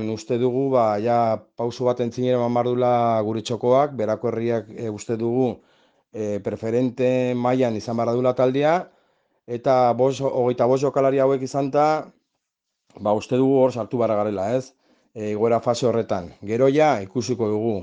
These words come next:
hori ja bigarren fasea, e, otsail aldera, e, hasten da, eta orduan ja ikusiko genuke, ba, ze mailatan gauden, non gauden, eta, e, zer, ze, nora begitu beharko genuke, ez?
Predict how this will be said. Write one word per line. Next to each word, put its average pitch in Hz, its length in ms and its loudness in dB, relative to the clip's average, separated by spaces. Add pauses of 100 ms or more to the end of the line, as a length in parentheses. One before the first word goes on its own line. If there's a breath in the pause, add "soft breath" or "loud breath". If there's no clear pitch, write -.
hori 113 200 -4
ja 117 120 2
bigarren 117 400 0
fasea, 131 540 2 (460 soft breath)
e, 113 440 0
otsail 127 360 2
aldera, 131 380 4 (440)
e, 123 340 0
hasten 135 400 0
da, 151 120 6 (600 soft breath)
eta 123 360 2
orduan 117 200 0
ja 123 140 2
ikusiko 123 480 0
genuke, 127 360 2
ba, 110 360 4
ze 127 200 0
mailatan 123 500 2
gauden, 156 580 4
non 131 260 -2
gauden, 143 540 2 (140)
eta, 127 340 0 (1160)
e, 104 440 -2
zer, 123 400 -2
ze, 110 480 0
nora 127 240 4
begitu 127 320 2
beharko 123 320 2
genuke, 98 380 -6
ez? - 180 -14